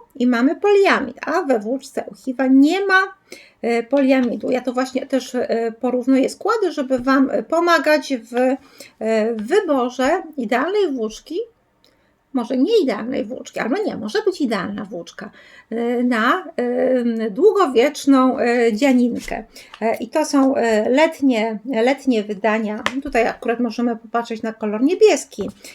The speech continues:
e, włóczki, e, usiwa. Numer dziewiętnaście to jest niebieski z różowym. E, odkładam tutaj to towarzystwo z tej strony i skupię się na włóczkach Akari. Włóczka Akari w wydaniu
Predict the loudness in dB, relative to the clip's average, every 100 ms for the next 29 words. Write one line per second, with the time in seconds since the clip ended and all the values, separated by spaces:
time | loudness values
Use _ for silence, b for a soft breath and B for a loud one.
0 | -12 -6 -6 -4 -6 -4 -8 -10 -8 -2
1 | -2 -2 -6 -6 -6 -6 -8 -4 -4 -2
2 | -4 -4 -4 -4 -6 -6 -6 -10 -10 -10
3 | -8 -4 -2 0 -2 -4 -16 -16 -14 -10
4 | -10 -10 -14 -16 -14 -14 B B B B
5 | B B B B B -18 -8 -4 -4 -6
6 | -2 0 2 2 0 -2 -4 -2 -4 -4
7 | -6 -8 -8 -12 -12 -12 -10 -8 -8 -10
8 | -14 -12 -6 -6 -6 -8 -4 0 2 2
9 | 0 0 0 -2 -6 -12 -8 -10 -8 -14
10 | -12 -12 -10 -14 -18 _ _ _ _ -14
11 | -14 -20 -20 _ _ _ -20 -18 -12 -8
12 | -8 -6 -8 -8 -10 -12 -8 -8 -8 -6
13 | -6 -4 -6 -2 0 0 0 0